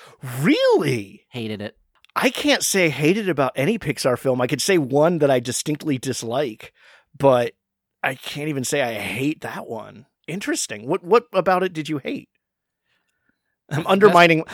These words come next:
Speaker 1: I'm undermining my whole lightning round principle by asking you these <laughs> questions, but
Speaker 2: No, no, that's quite all right. It, I don't, just something about the movie didn't quite capture me the same way. I think it might just be because of the fact that it came out so much later in my life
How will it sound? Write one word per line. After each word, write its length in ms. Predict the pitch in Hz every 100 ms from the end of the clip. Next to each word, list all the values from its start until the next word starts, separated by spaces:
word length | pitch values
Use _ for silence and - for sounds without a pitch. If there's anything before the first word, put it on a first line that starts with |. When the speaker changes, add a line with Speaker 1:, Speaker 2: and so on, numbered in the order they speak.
| -
Speaker 1:
I'm 140 | 185
undermining 500 | 208 233 214 180 170
my 120 | 160 147
whole 220 | 170 151
lightning 360 | 135 147 139
round 240 | 135 127 120
principle 400 | 160 151 139 131
by 140 | 123
asking 340 | 131 135 - 147
you 60 |
these 180 | 139 156
<laughs> 0 |
questions, 640 | - 175 - - 165 160 151
but 220 | - 160
Speaker 2:
No, 180 | 202 190
no, 160 | 160
that's 240 | 147 185 -
quite 340 | - 185 175
all 200 | 160 131
right. 380 | 127 123 110 - _ _ _ _ _ _ _
It, 260 | 185 196 156
I 140 | 190
don't, 160 | 226 233
just 180 | 254 -
something 300 | 247 254 294
about 280 | 240 247 233
the 60 |
movie 320 | 185 190 196
didn't 340 | 151 147 160 196
quite 260 | - 202
capture 420 | - 151 156 - 147
me 140 | 127
the 100 | 117
same 280 | - 135 117
way. 200 | 117 107
I 140 | 120
think 260 | 123 208 220
it 100 | 185
might 260 | 135 135
just 300 | 131 165 -
be 200 | - 143
because 600 | 139 131 143 120 120 127
of 140 | 160 123
the 80 | 120
fact 220 | 117 -
that 100 | 120
it 80 | -
came 240 | 123 113
out 340 | 113 113 - _ _ _ _ _
so 200 | - 147
much 260 | 147 143 -
later 340 | 101 113 131
in 100 | 139
my 140 | 151
life 540 | 156 165 180 175 -